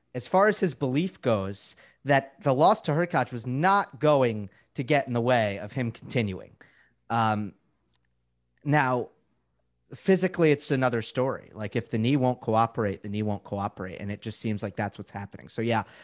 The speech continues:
yeah, this, this last announcement, this withdrawal, I think, uh, is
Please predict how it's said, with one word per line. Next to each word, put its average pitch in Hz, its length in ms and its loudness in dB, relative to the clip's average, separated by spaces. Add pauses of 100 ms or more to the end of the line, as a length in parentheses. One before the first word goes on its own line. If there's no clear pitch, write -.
(180)
yeah, 131 180 4
this, 127 300 0
this 135 260 0
last 135 320 2
announcement, 123 560 -2
this 117 180 -6
withdrawal, 120 680 2 (260)
I 113 100 0
think, 117 400 0
uh, 110 300 4
is 110 320 -8